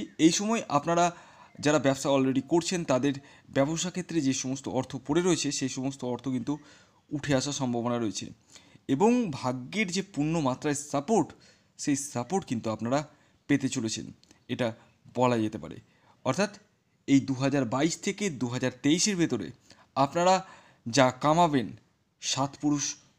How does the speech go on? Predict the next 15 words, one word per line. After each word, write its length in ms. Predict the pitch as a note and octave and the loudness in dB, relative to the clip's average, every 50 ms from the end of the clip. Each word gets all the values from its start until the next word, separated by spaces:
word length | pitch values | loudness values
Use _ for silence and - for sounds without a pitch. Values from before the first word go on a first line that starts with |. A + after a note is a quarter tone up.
| - G#2+ G2+ | -14 -10 -8
বসে 280 | A#2+ B2+ A#2+ - C3+ A#2 | -6 -4 -2 -2 -4 -4
খাবে। 260 | - - E2+ - C#2+ - - _ _ _ _ _ _ _ _ | -6 -10 -14 -14 -16 -18 -18 _ _ _ _ _ _ _ _
এতটুকুটা 360 | - C3 B2+ C#3+ B2+ C3 C#3+ C#3+ | -4 -4 -2 -2 -2 -2 -2 -2
আমি 180 | C3+ C3+ B2 B2 - _ _ _ _ - | 0 -2 -2 -4 -8 _ _ _ _ -6
খুব 140 | - C3+ - - _ _ _ _ - - - | -6 -6 -6 -8 _ _ _ _ -10 -2 2
দায়িত্ব 300 | C#3 D3 E3+ E3 - - E3+ | 4 4 4 2 0 0 2
নিয়ে 200 | C3+ A2 - - - _ _ _ _ _ | 2 0 0 -4 -12 _ _ _ _ _
আপনাদেরকে 460 | - B2+ B2 C3 B2 A#2 A#2+ A2+ A#2 A2 A2 - _ _ - | -4 -2 0 0 0 0 0 -2 -2 -6 -6 -8 _ _ -6
জানাতে 320 | G#2+ B2 A2+ A2+ G#2 A2+ G#2 | -2 -2 -2 -2 -4 -6 -8
চলেছি। 340 | A2 G#2+ D#2+ - - - - - _ _ _ - _ _ _ _ _ _ _ - | -10 -10 -10 -10 -10 -10 -12 -16 _ _ _ -20 _ _ _ _ _ _ _ 0
তো 60 | - C#3+ | 0 2
এই 180 | C#3+ D3 D#3 D#3+ | 4 6 4 4
ছিল 160 | - F#3 F#3 F#3 | 4 4 4 4
আজকের 300 | D#3 C#3 - - E3 C3 - | 4 2 0 -2 -2 -4 -4
ভিডিও। 300 | - C3+ C3+ B2+ G#2+ | -4 -2 0 0 -2